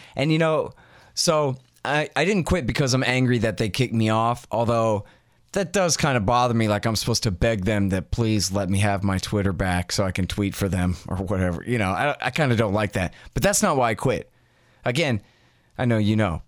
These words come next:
but I like saying this. I quit 'cause I really had a Twitter problem.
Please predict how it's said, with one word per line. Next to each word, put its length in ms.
but 140
I 120
like 180
saying 240
this. 220
I 100
quit 260
'cause 300
I 20
really 380
had 280
a 60
Twitter 640
problem. 640